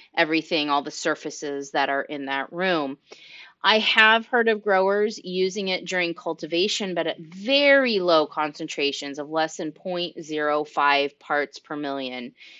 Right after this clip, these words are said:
And, and those would be recommended by the Food and Drug Administration here in the U S. The other place that you see ozonation, um, is for waterborne pathogens. So again, not necessarily my area of expertise,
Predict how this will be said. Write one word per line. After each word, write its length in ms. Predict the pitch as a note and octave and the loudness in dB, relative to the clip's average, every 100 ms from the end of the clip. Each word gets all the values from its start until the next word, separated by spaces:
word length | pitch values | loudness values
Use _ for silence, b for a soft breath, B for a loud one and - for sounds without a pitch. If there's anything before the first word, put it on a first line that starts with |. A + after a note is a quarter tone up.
| B - | B 0
And, 240 | F3 E3 - | 0 0 0
and 200 | F3+ F#3 | 0 6
those 220 | F#3 F#3+ | 6 6
would 100 | G3 | 2
be 140 | E3 | 0
recommended 800 | D3+ C#3+ - E3 D3 C#3 C#3 C3+ _ B B - | 2 0 0 -4 -4 -2 -2 -4 _ B B 2
by 640 | D3 C#3+ C#3+ C#3 C#3 - D#3 | 6 6 6 2 0 -4 -8
the 80 | D3 | -8
Food 220 | - D3+ | -6 -6
and 140 | C#3 | -4
Drug 300 | C#3 C#3 C3+ - | 0 0 0 -4
Administration 760 | C#3+ C#3 C#3 - C3+ - C#3 | -8 -8 -8 -6 -8 -8 -10
here 400 | C3 D3+ C3+ C3 | -12 -8 -6 -6
in 180 | - C#3 | -8 -12
the 100 | C3 | -10
U 180 | C3+ C#3 | -6 -2
S. 400 | C3 A#2 - - B B B - | -2 -4 -14 -18 B B B 2
The 60 | |
other 140 | F4 F4+ | 4 6
place 200 | E4+ E4 | 6 4
that 100 | C4+ | 0
you 120 | B3+ | -2
see 200 | - A#3 | 0 2
ozonation, 1000 | G#3+ G#3+ A3+ G#3 G#3 G#3 A3+ G#3 G3+ G#3 - | 4 4 2 2 0 -2 -2 -2 -4 -8 -6
um, 420 | F#3 F3 F3 F3+ - | -2 0 -2 -4 -4
is 220 | F#3 F3+ | -4 -2
for 200 | - G#3 | 0 2
waterborne 760 | F#3 F3 E3+ E3 D3 C3+ C3+ - - | 8 8 8 4 -2 -6 -8 -12 -8
pathogens. 540 | D#3+ D3 D3 C3+ B2+ | -2 -2 -2 -6 -6
So 100 | D#3 | -4
again, 380 | D3 D3+ C#3+ D3 - | 0 2 2 -2 -4
not 400 | D#3+ D#3+ E3+ - | 4 6 6 4
necessarily 680 | - F3+ E3+ - F3 E3 D#3+ - | -2 -2 -2 2 2 4 0 -2
my 220 | D#3+ D3+ | -2 -2
area 400 | - D3+ D3+ D3 | 0 0 2 0
of 100 | C#3+ | -2
expertise, 800 | C3+ - - D#3 - C#4+ C#4+ C4+ | -8 -8 -12 -10 -2 0 0 -2